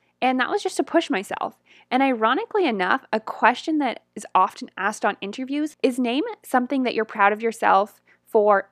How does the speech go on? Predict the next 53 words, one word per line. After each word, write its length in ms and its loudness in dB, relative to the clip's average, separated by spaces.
outside 680 2
of 100 -4
your 100 -2
professional 960 -2
scope 260 0
of 140 -4
practice." 580 -4
And 100 2
it 40 0
was 80 -6
interesting 400 0
because 140 0
I 160 2
actually 240 -2
had 180 0
this 140 -6
answer, 340 -2
and 100 0
I 40 -4
said, 260 2
"Oh, 220 4
in 360 0
twenty 280 -8
twenty-one, 500 -2
I 360 2
challenged 340 0
myself 300 0
to 80 -4
run 160 0
a 60 -4
five 340 -4
K, 360 2
and 180 -2
I'm 140 -2
really 180 0
proud 240 6
of 60 0
myself 400 -4
for 100 -6
that." 260 -6
So 120 0
it's 160 -6
always 340 4
good 300 2
to 100 -4
show 460 0
in 360 -6
your 140 -4
job 400 6
and 80 -6
in 80 -10
future 240 -12
interviews 400 -8